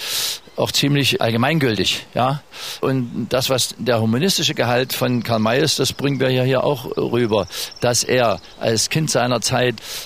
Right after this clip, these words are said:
auch durchaus Auffassungen hatte über Religion, über Rassen, über die Unterschiedlichkeit von, von Menschen. Das ist uns bewusst und dass durchaus da etwas, was wir heute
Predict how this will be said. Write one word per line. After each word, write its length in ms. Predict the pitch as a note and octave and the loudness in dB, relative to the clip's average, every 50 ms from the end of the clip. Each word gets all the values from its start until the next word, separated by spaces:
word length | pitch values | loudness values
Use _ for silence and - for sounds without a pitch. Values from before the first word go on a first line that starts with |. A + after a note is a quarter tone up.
| - - - - | -14 -18 -6 -2
auch 220 | A2+ A#2 - - | -2 -2 -2 -2
durchaus 840 | - - D3 D#3 D3+ C3+ - - B2 C3 C3 B2 A2 - - - - - | -2 0 0 2 2 0 0 2 2 2 2 2 2 0 0 -2 -2 -2
Auffassungen 580 | - D#3 D#3 - D#3 C#3+ B2+ C#3 C3+ B2 G#2 - | -2 -2 0 0 0 0 0 0 0 0 0 0
hatte 260 | D#3 D3+ D#3+ C#3 A#2 F2 - - - - - - - - - - - - - - - | 0 2 2 0 0 -2 -6 -14 -18 -18 -16 -14 -12 -14 -14 -16 -18 -20 -20 -6 -2
über 440 | A#2+ C3+ A#2+ B2 A#2+ A2+ A#2 - - | -2 0 2 2 2 2 2 0 0
Religion, 680 | A#2 B2+ B2 B2+ A2 - B2 B2 B2+ B2+ B2 A#2+ A#2+ | 0 0 0 0 0 0 2 2 2 2 2 0 0
über 560 | - - B2+ A#2+ A2 A#2 A2+ G#2+ G#2+ A2 G#2 - | 0 0 -2 0 2 2 2 4 2 2 0 -4
Rassen, 640 | - G#2 G#2+ B2+ C3+ - - C3+ B2 A2+ A2 G2+ G#2 G2+ | -4 -2 -2 0 0 2 2 2 2 2 0 -2 -4 -4
über 480 | - A#2+ A#2 A2 A#2 A2+ G#2+ A2+ - - - - | -4 -2 0 0 2 2 2 0 -2 -4 -10 -14
die 240 | - A2+ G#2+ G#2+ G#2+ | -16 -8 -4 -4 -4
Unterschiedlichkeit 760 | - - C#3 C3 C3+ B2 - B2 B2 - - B2+ A#2 G#2+ - | -2 -2 -2 -2 -2 -4 -4 -2 -4 -2 0 -2 -2 -2 -2
von, 280 | - A#2+ A2 G#2+ G2 - | -2 0 0 0 0 0
von 200 | B2 A#2 A2 G#2+ | -2 0 0 0
Menschen. 420 | A2+ A#2+ C#3 C3+ - C#3 B2+ G2+ - - - - - - - - | 0 0 0 0 0 0 -2 -2 -4 -8 -10 -10 -10 -12 -4 -2
Das 180 | A2+ G#2+ - | -2 0 0
ist 140 | - B2+ A2+ | 0 0 0
uns 140 | B2+ A2+ - | 0 -2 -2
bewusst 480 | - A#2 A2+ D3+ E3 C#3+ - - - | -2 -2 0 0 0 2 0 0 0
und 160 | C#3 A2+ G#2+ A2 | 0 0 0 0
dass 260 | G#2+ G2 - - - | 0 0 -2 -4 -2
durchaus 440 | - C3 C#3 C3 - B2 A2+ - - | 0 0 0 2 2 0 0 0 0
da 300 | B2 A2 G#2+ G#2 G2 F2+ - - - - - - - - - - - | 2 2 2 2 0 -2 -6 -12 -12 -10 -10 -10 -10 -12 -14 -12 -6
etwas, 400 | G#2 A2 A#2+ A2+ A#2 A2+ G#2 A2 | -4 -2 -2 0 0 0 2 0
was 140 | A#2 G#2+ A2+ | 0 0 0
wir 100 | A2+ G2+ | 0 0
heute 300 | A#2+ B2+ A#2+ B2 - | 2 2 2 0 0